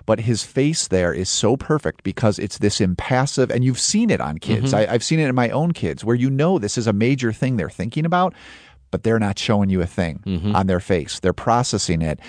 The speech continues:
Speaker 1: uh, and that's how he plays that scene. And I think that sequence in particular overall, but the movie does this,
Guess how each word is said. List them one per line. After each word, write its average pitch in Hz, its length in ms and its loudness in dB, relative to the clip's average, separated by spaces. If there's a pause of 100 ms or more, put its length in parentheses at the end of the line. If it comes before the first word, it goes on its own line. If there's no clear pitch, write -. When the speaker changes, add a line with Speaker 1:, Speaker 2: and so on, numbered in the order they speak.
(220)
Speaker 1:
uh, 90 200 0
and 98 180 0
that's 117 240 2
how 110 160 2
he 98 200 -2
plays 92 420 -2
that 87 200 -2
scene. 107 360 0
And 110 120 -2
I 110 120 2
think 107 380 -2
that 131 260 0
sequence 160 480 0
in 123 120 0
particular 98 640 -2
overall, 98 460 2
but 87 140 -4
the 101 80 -4
movie 123 240 2
does 104 280 0
this, 98 300 -2